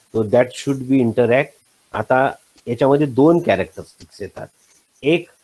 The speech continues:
तर negative polarity लावली, transfer कॅरेक्टरिस्टिक्स कशी आहे, तर negative polarity लावली तर transfer कॅरेक्टरिस्टिक्स काय आहे, ही y axis आहे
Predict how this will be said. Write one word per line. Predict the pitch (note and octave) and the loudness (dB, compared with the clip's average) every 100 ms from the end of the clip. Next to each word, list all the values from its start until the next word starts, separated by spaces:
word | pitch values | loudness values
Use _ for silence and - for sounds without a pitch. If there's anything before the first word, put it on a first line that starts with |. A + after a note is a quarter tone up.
| _ - | _ -6
तर | C#3+ C3 | -2 -2
negative | B2+ A#2 A#2+ C#3+ D#3+ G#3 | -2 -4 -2 0 0 -2
polarity | G3 F3+ F#3 F3+ F#3 F#3+ F#3 | -2 0 0 0 0 0 2
लावली, | F3+ F#3 G3 - _ _ _ _ _ - | 2 0 -6 -12 _ _ _ _ _ -4
transfer | A2+ B2+ - E3 D#3+ | -2 -2 -4 -6 -6
कॅरेक्टरिस्टिक्स | D#3 C#3+ D3 D#3+ D3+ E3 D#3 - | -2 -2 -4 -12 -14 -14 -14 -8
कशी | D3+ - D#3 | -8 -4 -2
आहे, | D#3+ - _ - | -2 -6 _ -6
तर | |
negative | A2+ A2 A2+ E3+ F#3 | -2 0 2 2 0
polarity | D3+ B2+ A#2+ A2 G#2+ A#2+ G#2 | 0 2 2 2 0 -4 -4
लावली | F#2 F2+ F2+ B2 D3+ | -2 -4 -2 -2 -2
तर | |
transfer | C#3+ - G2 G2+ - D#3 | -2 -4 -4 -4 -4 -4
कॅरेक्टरिस्टिक्स | D3+ G#2+ G2+ - G2+ - G#2 - - | -2 -2 -2 -6 -12 -12 -20 -16 -8
काय | F#2+ F#2+ | -6 -4
आहे, | A#2 D#3+ - - _ | -2 -4 -6 -20 _
ही | A2+ | -2
y | A2 G#2 C3 F3 | 0 2 4 4
axis | A2 - - F2 | 2 -2 -10 -6
आहे | F2+ F2 G2+ C#3+ | -4 -4 -2 -2